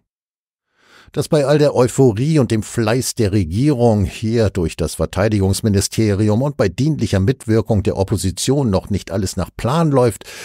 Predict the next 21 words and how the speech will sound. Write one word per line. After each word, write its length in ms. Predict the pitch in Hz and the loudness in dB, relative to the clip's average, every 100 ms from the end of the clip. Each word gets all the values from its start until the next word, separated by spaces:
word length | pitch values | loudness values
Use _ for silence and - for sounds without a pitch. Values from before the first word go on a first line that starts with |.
| - | -10
wird 300 | 123 165 - | 0 0 2
durch 160 | 151 - | 0 0
die 120 | 143 | -4
A 160 | 107 120 | -2 -2
F 140 | 101 | -2
D 200 | 123 117 | 0 0
brav 420 | 95 110 127 110 | 2 2 2 0
und 100 | 98 | -4
verständnisvoll 800 | - 110 104 95 - 95 - 101 | -4 -2 -2 -2 -2 -4 0 0
kommuniziert, 720 | 101 113 127 127 - 180 156 - - - | 2 2 2 2 0 2 2 0 -12 -6
als 200 | 139 - | -4 0
gäbe 280 | 160 165 | 2 4
es 160 | 143 - | 2 0
eben 260 | - 127 135 | -2 2 4
noch 360 | 135 139 - - - _ | 4 2 -6 -14 -20 _
viele 420 | - 113 76 85 | -4 -2 0 -2
Fragen, 460 | - 113 104 76 76 | -2 0 2 0 -4
die 160 | - | -4
geklärt 540 | 80 80 - - 52 - | -4 -4 -2 -2 -2 -4
werden 240 | 62 57 | -8 -8
müssten. 400 | 52 - - - | -8 -8 -8 -14